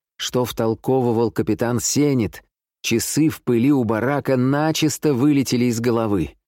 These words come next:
Но тело, однако, помнило.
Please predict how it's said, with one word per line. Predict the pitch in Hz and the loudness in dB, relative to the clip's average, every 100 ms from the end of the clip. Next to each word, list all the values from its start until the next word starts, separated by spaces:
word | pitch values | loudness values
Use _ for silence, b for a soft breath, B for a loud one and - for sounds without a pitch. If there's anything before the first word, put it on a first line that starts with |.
| _ _ _ _ - | _ _ _ _ -10
Но | 65 71 | -8 -8
тело, | - 98 113 127 123 | -6 -2 -2 0 0
однако, | 127 104 98 92 90 92 | -2 -2 -2 -2 -4 -6
помнило. | - 78 69 69 64 - | -4 -4 -4 -8 -10 -16